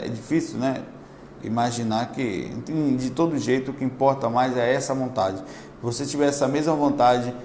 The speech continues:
é, é como se você estivesse usando. Já ouviu falar do, do, do, da fé da caixa de fósforo? É assim.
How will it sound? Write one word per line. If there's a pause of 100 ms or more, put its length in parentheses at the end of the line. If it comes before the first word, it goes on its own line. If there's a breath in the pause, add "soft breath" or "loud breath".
(160)
é,
é
como
se
você
estivesse
usando.
Já
ouviu
falar
do,
do,
do,
da
fé
da
caixa
de
fósforo?
É
assim.